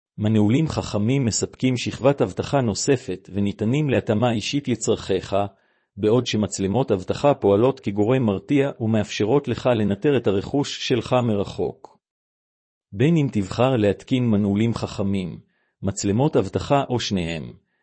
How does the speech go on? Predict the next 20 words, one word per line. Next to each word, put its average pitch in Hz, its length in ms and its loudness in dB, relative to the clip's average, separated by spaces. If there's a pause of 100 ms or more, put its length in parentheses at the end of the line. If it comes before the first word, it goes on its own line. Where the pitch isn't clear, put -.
(160)
תהנה 117 320 2
משקט 131 540 2
נפשי 104 380 -2
רב 107 240 2
יותר 110 360 2
בידיעה 101 520 2
שהבית 101 600 2
שלך 98 400 0
מוגן 120 440 0 (140)
מפני 120 420 -2
פריצות 139 540 2
ואיומי 104 440 0
אבטחה 104 400 0
אחרים. 71 580 -8 (1040)
היתרונות 107 600 0
בשימוש 110 500 -2
במנעולן 101 640 0
מקומי 113 380 -2
בהר 110 280 2
אדר, 85 400 -2